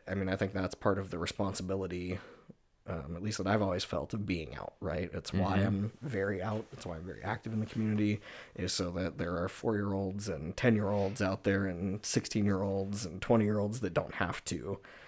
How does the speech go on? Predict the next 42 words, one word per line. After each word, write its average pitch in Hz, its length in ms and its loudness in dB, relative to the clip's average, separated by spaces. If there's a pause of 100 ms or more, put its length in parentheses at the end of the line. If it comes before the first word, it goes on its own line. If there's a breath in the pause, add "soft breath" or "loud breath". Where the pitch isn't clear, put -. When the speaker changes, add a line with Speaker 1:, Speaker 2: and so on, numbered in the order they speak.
(280 loud breath)
Speaker 1:
um, 69 420 -4 (200)
wonder, 107 400 4 (220)
right? 123 260 0 (120)
<laughs> - 100 0
That 135 140 12
Speaker 2:
Yeah. 104 220 6
Speaker 1:
have 98 260 6
resources 92 720 -2
and - 140 -6
have 95 400 -4 (300 loud breath)
stories 95 500 0
that - 120 -8
they 87 120 -4
can, 85 340 -4 (680 loud breath)
um, 87 280 -4
see 110 460 2
a 95 100 -4
life 92 240 -2
for - 140 -6
themselves 85 640 -4
beyond 85 640 -6
that - 200 -12
moment. - 320 -14 (300)
Speaker 2:
Yeah. 87 220 -2 (500 loud breath)
And 123 120 8
one 135 100 10
of 127 40 10
the 117 80 6
things 104 220 6
I 101 60 6
think 95 180 2
is 87 140 0
cool 107 360 6
is, 85 160 2
like, 76 300 0 (180)
this 98 160 2
podcast 90 760 0
is 87 120 -4
not 82 180 0
gonna 87 180 0
show 82 280 0
up 78 280 -4